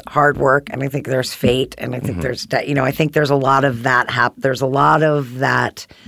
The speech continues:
Speaker 1: You know, a lot of times when there's somebody that we're trying to get, either we, the, a director really wants, and it can't happen, and then it's
Speaker 2: Mm-hmm.
Speaker 1: somebody else,
Speaker 2: Mm-hmm.
Speaker 1: and I always, they, it always is the right person.
Speaker 2: Mm.
Speaker 1: There is some sort of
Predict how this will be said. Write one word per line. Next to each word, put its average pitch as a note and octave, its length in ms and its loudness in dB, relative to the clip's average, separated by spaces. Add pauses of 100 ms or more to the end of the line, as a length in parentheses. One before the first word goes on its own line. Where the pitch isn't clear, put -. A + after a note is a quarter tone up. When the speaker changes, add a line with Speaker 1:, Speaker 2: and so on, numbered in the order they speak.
(400)
Speaker 1:
You D#3+ 80 2
know, D#3+ 80 6
a - 20 6
lot G#3+ 140 6
of A#3 60 -2
times F3 360 2
when B2+ 480 2
there's D3 180 4
somebody D#3+ 440 4
that C3+ 180 2
we're F3 120 2
trying C3+ 240 2
to C3 80 2
get, - 300 -8
either A#2+ 520 0
we, C3 160 0
the, - 280 0
a C3 40 2
director C3+ 360 2
really B2 220 2
wants, E3 560 2
and B2+ 140 0
it - 80 -6
can't D#3 260 0
happen, D#3+ 680 4
and C3+ 260 2
then A#2+ 120 2
it's F#2+ 120 -2
Speaker 2:
Mm-hmm. - 40 -10
Speaker 1:
somebody B2+ 460 2
else, D3 440 2
Speaker 2:
Mm-hmm. - 120 -6
Speaker 1:
and C3 120 4
I B2 220 4
always, D3 600 2
they, C#3 300 4
it C#3 200 2
always C#3 500 4 (100)
is B2+ 420 2
the C3 140 -2
right A2+ 300 -4
person. - 500 -8 (300)
Speaker 2:
Mm. F2 320 -6
Speaker 1:
There C#3+ 160 2
is E3 340 0
some D3+ 340 2
sort C3+ 380 2
of A#2+ 360 -2